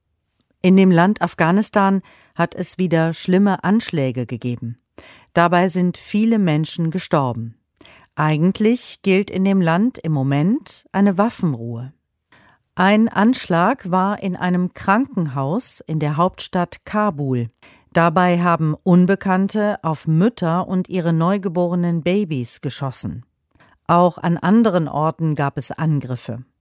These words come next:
Dabei sind insgesamt mehr als fünfzig Menschen getötet worden. Zwei Tage später ist im Osten von dem Land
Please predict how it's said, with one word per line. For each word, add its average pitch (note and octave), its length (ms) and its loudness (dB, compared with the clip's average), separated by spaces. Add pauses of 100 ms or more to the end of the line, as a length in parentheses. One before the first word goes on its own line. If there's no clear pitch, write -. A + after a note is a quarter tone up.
(360)
Dabei D#3+ 320 2
sind D3+ 340 0
insgesamt D#3 960 0
mehr E3 300 2
als E3 260 -4
fünfzig - 640 -2
Menschen D3+ 480 -2
getötet F#3 560 -2
worden. A2+ 340 -10 (920)
Zwei F#3 360 4
Tage A3+ 360 0
später G3+ 680 -2 (220)
ist F#3+ 260 -2
im D3+ 220 -4
Osten E3 680 0
von D#3 240 -2
dem D3+ 160 2
Land D#3+ 480 -2